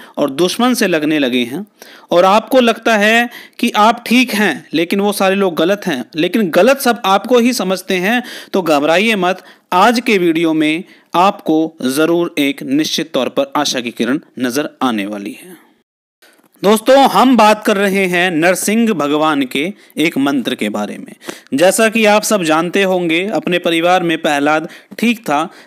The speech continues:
लेकिन फिर भी उसे गलत ही समझा जाता था और उसके पिता हिरण्यकश्यप द्वारा उसे तरह तरह से मारने की कोशिश करी गई। सब लोग उसके दुश्मन हो गए, लेकिन उसने प्रभु पर अपना भरोसा नहीं छोड़ा और ऐसा दिन आया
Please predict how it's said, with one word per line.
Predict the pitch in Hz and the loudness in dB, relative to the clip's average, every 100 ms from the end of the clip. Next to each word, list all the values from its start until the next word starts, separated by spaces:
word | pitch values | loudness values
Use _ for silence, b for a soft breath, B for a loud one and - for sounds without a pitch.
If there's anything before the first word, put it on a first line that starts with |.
| - | -4
लेकिन | 151 202 220 | -2 0 0
फिर | 214 214 | 0 0
भी | 214 | 0
उसे | 233 180 185 | -2 -2 -2
गलत | 165 165 165 | 0 0 0
ही | 185 | -4
समझा | 175 135 123 120 | -2 -2 0 0
जाता | 110 104 101 | -4 -4 -8
था | - 107 B B B | -12 -18 B B B
और | 160 196 | 2 2
उसके | 202 233 | 0 -2
पिता | 214 185 196 196 | -2 0 2 2
हिरण्यकश्यप | 208 147 147 170 185 165 - 170 | 0 0 0 0 -2 -2 -2 -4
द्वारा | 151 143 135 147 | 0 0 0 0
उसे | 160 - 185 | -2 -4 -4
तरह | - 202 | 0 0
तरह | 208 165 | 0 -2
से | 139 170 | -2 -2
मारने | 147 139 139 139 | 0 0 0 -2
की | 156 | -2
कोशिश | - 127 151 | -2 -2 -4
करी | - 127 127 | -2 -2 0
गई। | 123 143 B B B B B | -2 -4 B B B B B
सब | - 214 | 0 2
लोग | 247 269 | 4 4
उसके | 247 - 226 | 4 0 -2
दुश्मन | 196 - 202 | -2 0 -2
हो | 180 156 | 0 0
गए, | 165 | 0
लेकिन | 190 190 208 208 196 | 0 -2 -2 -4 -4
उसने | 170 170 170 | -4 -4 -2
प्रभु | 165 147 | -2 -4
पर | 170 165 | -2 -2
अपना | 135 123 139 | 0 0 -2
भरोसा | 127 113 110 175 - | 0 -2 -2 -6 -4
नहीं | 131 123 110 107 | 0 0 0 -4
छोड़ा | - 107 - - B B B B | -6 -12 -14 -18 B B B B
और | - 165 | 0 2
ऐसा | 190 - 220 | 2 2 0
दिन | 226 208 | 2 2
आया | 180 170 220 | 2 2 -2